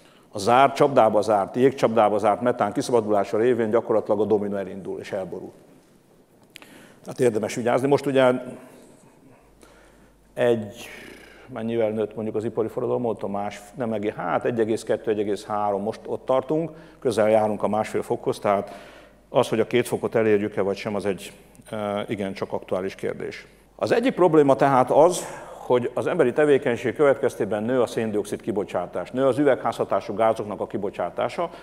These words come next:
Ennek sok oka van, energiafelhasználás, népességnövekedés, közlekedés, és így tovább, és így tovább. A másik probléma, hogy az úgynevezett elnyelőket,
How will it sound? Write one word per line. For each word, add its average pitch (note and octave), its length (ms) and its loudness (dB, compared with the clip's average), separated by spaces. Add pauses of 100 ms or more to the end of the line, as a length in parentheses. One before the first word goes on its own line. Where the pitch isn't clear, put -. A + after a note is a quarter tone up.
(140)
Ennek - 180 -4
sok E3 180 2
oka B2 180 2
van, C3 300 4 (260)
energiafelhasználás, A#2 1160 2
népességnövekedés, A2 1040 0
közlekedés, A2 760 2 (100)
és C3 200 0
így A2+ 100 -4
tovább, F#2+ 280 -2
és G2 140 -6
így F2+ 100 -14
tovább. - 260 -10 (760)
A - 100 -10
másik E3+ 300 2
probléma, A#2 600 0 (1160)
hogy A#2+ 300 -2 (100)
az - 120 -16
úgynevezett B2 520 0 (100)
elnyelőket, B2 1120 0